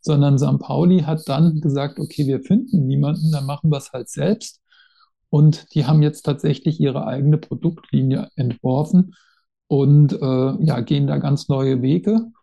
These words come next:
Und, ähm, ich find's eigentlich schade, dass, ja, dass es bisher keine Kooperation vielleicht mit dem F C Sankt Pauli von anderen Vereinen gibt,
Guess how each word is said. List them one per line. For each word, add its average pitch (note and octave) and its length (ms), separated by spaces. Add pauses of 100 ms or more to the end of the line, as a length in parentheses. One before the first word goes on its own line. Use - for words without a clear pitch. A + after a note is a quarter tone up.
(580)
Und, D#3 440
ähm, D3 380
ich - 140
find's D#3 180
eigentlich D3+ 460
schade, D3+ 480
dass, - 760 (440)
ja, C3+ 260 (300)
dass D3+ 160
es D#3+ 160
bisher E3 280
keine D3+ 320
Kooperation D3+ 840
vielleicht C#3 380
mit C#3+ 120
dem - 20
F D3+ 140
C - 160
Sankt C3 240
Pauli C#3 300
von - 180
anderen C#3+ 320
Vereinen C3 520
gibt, D3+ 200